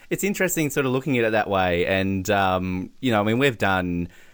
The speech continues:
uh, we, we obviously did our film recap on License to Kill, and we, you know, we, we're doing film commentaries,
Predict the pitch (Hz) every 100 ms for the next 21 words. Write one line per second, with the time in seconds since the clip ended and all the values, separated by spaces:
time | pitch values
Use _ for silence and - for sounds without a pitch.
0 | - - 92 95 107 98 90 95 87 85
1 | - 98 92 87 90 87 82 85 87 87
2 | 82 85 - 87 - - 85 90 87 82
3 | 82 87 82 - 90 78 87 90 82 78
4 | 87 85 87 101 92 117 107 92 127 120
5 | - 101 90 -